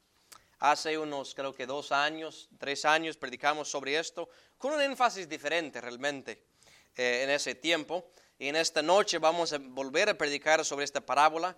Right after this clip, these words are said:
pero con una aplicación muy específica, eh, por el tiempo en que nosotros estamos. En esta parábola corta de la higuera infértil o la higuera estéril,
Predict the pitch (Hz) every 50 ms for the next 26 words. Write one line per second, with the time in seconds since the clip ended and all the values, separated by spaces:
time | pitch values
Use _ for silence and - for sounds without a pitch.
0 | _ _ _ _ _ _ 165 165 165 160 151 - - 170 170 165 165 170 196 226
1 | 220 208 - 185 175 151 - 165 156 - - 196 190 190 190 202 214 214 208 -
2 | - 185 - - 233 208 175 175 151 - 151 147 156 156 - _ _ _ _ _
3 | _ - 143 135 135 131 131 131 135 135 139 131 113 - 165 180 175 165 139 143
4 | 139 143 139 135 - 151 135 135 - - 151 139 131 131 127 - - - - _
5 | _ _ _ _ _ _ _ _ - 131 - - - 143 139 139 123 110 98 -
6 | - - - _ _ _ _ _ _ - _ _ _ - 180 220 262 285 277 -
7 | 277 220 - 196 190 196 196 196 190 180 175 165 160 156 156 - - - 220 233
8 | 214 202 - - 165 156 156 160 160 156 156 160 160 160 165 196 208 220 196 175
9 | 165 - 190 190 190 175 - - 123 101 90 - _ _ _ _ _ _ - 147
10 | 147 143 143 139 170 180 175 160 - - 208 185 156 120 110 123 -